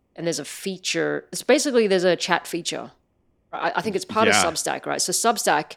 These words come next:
Speaker 1: the cool thing about Substack is a newsletter. They have an app.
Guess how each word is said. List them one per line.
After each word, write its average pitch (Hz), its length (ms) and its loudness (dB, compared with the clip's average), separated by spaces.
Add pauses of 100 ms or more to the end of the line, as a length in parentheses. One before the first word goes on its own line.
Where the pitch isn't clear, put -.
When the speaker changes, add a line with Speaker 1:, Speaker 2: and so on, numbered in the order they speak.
(140)
Speaker 1:
the 175 60 -12
cool 247 200 0
thing 214 160 2
about 170 180 2
Substack 156 520 -4
is 147 100 -6
a 151 60 -4
newsletter. 147 560 -6
They 147 100 -6
have 180 340 -4 (300)
an 165 80 -16
app. - 340 -6